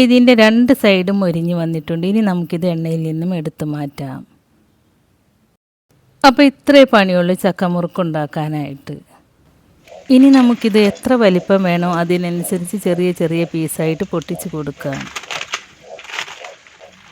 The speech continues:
നമുക്കിത് നല്ല ക്രിസ്പി ആയിട്ട് തന്നെ കിട്ടിയിട്ടുണ്ട്. ഈ ചക്കമുറുക്ക് കഴിക്കാനും നല്ല ടേസ്റ്റ് ഉണ്ട്. നമ്മൾ ചേർത്ത് കൊടുത്തിട്ടുള്ള ജീരകത്തിൻ്റെയും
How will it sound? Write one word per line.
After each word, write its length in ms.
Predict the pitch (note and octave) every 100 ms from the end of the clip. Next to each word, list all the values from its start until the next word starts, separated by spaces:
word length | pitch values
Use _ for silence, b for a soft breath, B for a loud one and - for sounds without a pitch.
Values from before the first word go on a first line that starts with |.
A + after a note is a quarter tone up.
| - - B3
നമുക്കിത് 420 | A3+ A#3 C4+ C4+ B3
നല്ല 200 | A3 A#3+ B3
ക്രിസ്പി 400 | G3+ G3+ - C4 B3
ആയിട്ട് 200 | G#3+ G#3 G3+
തന്നെ 180 | G3+ A3 A#3
കിട്ടിയിട്ടുണ്ട്. 720 | F3+ - E3+ D3+ E3 D#3 D3 D3 _ _ _ _ - C4
ഈ 20 | B3 -
ചക്കമുറുക്ക് 580 | A3+ - G#3 G3 G3+ A#3
കഴിക്കാനും 560 | G3 F3+ F3 G3 G3 A3+ G3+
നല്ല 280 | F3 F3 F#3+ F#3+
ടേസ്റ്റ് 340 | E3 - - D#3+
ഉണ്ട്. 200 | D3+ D3 - _ C4
നമ്മൾ 200 | A3+ A#3+ A#3+
ചേർത്ത് 280 | A#3 F#3+ G#3 G3+
കൊടുത്തിട്ടുള്ള 500 | G3 G3 F#3+ F#3+ F#3+ F3+
ജീരകത്തിൻ്റെയും 840 | F3 E3 E3 E3 E3+ E3+ F3 F#3